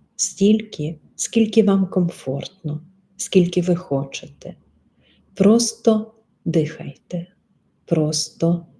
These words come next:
будьте. Спостерігайте за своїм тілом,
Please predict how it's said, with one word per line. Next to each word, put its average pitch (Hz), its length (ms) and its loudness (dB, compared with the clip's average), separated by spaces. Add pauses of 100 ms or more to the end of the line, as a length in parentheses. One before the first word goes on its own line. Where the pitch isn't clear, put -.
(280)
будьте. 147 680 -6 (3500)
Спостерігайте 175 1040 2
за 143 160 -6
своїм 143 560 -4
тілом, 143 600 -8